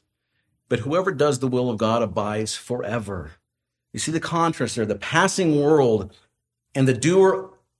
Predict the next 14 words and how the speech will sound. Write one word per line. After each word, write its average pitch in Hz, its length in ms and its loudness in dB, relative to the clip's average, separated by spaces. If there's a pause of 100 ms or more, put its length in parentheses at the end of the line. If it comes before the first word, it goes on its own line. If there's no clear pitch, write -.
(100)
of 135 80 -8
God's 160 260 0
will 156 300 2
abiding 139 400 0
forever. 117 840 0 (1700)
What 196 200 2
is 226 140 2
it 185 60 4
about 147 280 2
the 131 60 -4
doer 117 320 2
of 92 80 -4
God's 95 320 0
will? 87 380 -6